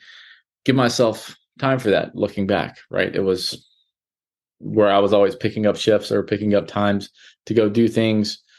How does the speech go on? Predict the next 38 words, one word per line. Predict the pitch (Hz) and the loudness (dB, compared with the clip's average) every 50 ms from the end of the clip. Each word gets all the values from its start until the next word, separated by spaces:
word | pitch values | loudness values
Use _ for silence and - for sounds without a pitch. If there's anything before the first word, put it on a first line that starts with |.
| _ _ _ _ - | _ _ _ _ -16
uh, | - - 50 - - - _ _ _ _ | -14 -12 -10 -10 -12 -14 _ _ _ _
mainly | - 101 95 117 147 170 170 151 | -6 -2 0 2 4 4 4 2
because | 135 127 - 113 95 | 2 2 0 0 0
I | 85 67 | 0 -2
had | - - 92 90 104 120 123 | -2 0 0 0 0 0 2
to. | - 151 160 165 160 - - _ _ _ _ _ - | 2 2 2 2 -2 -6 -14 _ _ _ _ _ -4
I | 104 | -2
didn't | 104 98 104 | -2 0 2
really | 104 107 107 101 | 2 2 2 2
have, | 104 107 107 107 107 104 - - _ _ _ _ - _ _ _ _ | 2 0 0 0 -2 -4 -10 -16 _ _ _ _ -20 _ _ _ _
uh, | - - - - - - - - | -12 -10 -8 -6 -6 -8 -6 -2
much | 107 110 104 - | -2 -2 0 2
of | 110 | 0
the | 104 98 - | 0 2 2
finances | 101 101 104 107 107 104 107 - 113 104 | 0 2 2 2 2 0 0 0 -2 -2
'cause | - 104 95 | -2 -2 0
I | 98 95 | 2 2
was | 98 95 98 | 2 2 2
able | 98 98 98 98 95 | 2 0 0 -2 -2
to | 101 98 | -2 0
get | 87 101 95 - - - - _ _ _ _ _ _ _ _ _ | 2 2 0 0 -2 -6 -18 _ _ _ _ _ _ _ _ _
Pell | - 123 117 110 107 | -2 0 0 2 2
Grants | 110 110 110 107 107 104 - - | 2 2 4 2 2 0 -2 -6
and | 101 | -6
stuff | - - 107 101 - | -2 -2 -4 0 0
like | 107 101 - | -2 -2 2
that | 104 101 98 98 - _ _ _ _ _ | 2 2 2 0 -4 _ _ _ _ _
to | - | -16
push | - - 107 101 - | -4 -4 -2 -2 -2
me | 101 95 | -4 -6
through | 92 - 98 95 | -4 -6 -8 -8
school. | - - - 107 107 104 101 101 - _ - - - - - - - _ _ _ _ | -8 -2 0 2 2 2 0 -4 -10 _ -20 -20 -20 -20 -20 -20 -20 _ _ _ _
But, | - 98 98 - - - _ _ _ _ _ _ _ _ _ _ _ _ _ _ _ _ _ _ _ _ _ _ _ _ _ _ | 0 2 2 2 -2 -8 _ _ _ _ _ _ _ _ _ _ _ _ _ _ _ _ _ _ _ _ _ _ _ _ _ _
um, | 104 107 101 98 92 90 87 90 - - _ _ _ _ _ _ _ _ _ _ _ _ _ | -2 0 0 2 0 -2 -4 -6 -14 -18 _ _ _ _ _ _ _ _ _ _ _ _ _
you | 123 127 | 2 2
know, | 123 123 120 120 | 4 4 4 4
it | 113 | 4
was, | 117 117 107 - - - - | 4 2 0 -2 -8 -12 -14